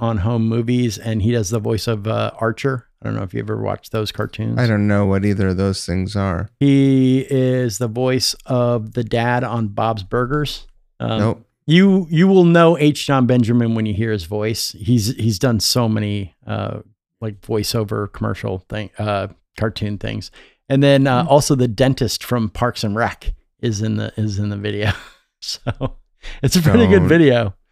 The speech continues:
Speaker 2: I've
Speaker 1: Uh,
Speaker 2: never, also never watched that.
Speaker 1: Uh, it's a, it's a, it's good. It's kinda like a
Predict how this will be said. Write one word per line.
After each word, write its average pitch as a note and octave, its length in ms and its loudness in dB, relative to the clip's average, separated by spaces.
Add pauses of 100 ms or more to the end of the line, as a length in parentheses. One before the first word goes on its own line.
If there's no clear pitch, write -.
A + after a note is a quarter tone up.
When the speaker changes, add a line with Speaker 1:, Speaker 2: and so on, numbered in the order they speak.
(180)
Speaker 2:
I've A2+ 160 2
Speaker 1:
Uh, A2+ 40 4
Speaker 2:
never, G#2 320 2
also G#2 320 0
never G#2 280 2
watched G2 480 -2
that. - 400 -4 (200)
Speaker 1:
Uh, D#3 240 4
it's - 100 -4
a, F3 160 2
it's E3+ 140 2
a, A3+ 80 4
it's F3+ 320 2
good. F3 420 4
It's - 140 0
kinda F#3 220 0
like D3 180 2
a B2+ 60 0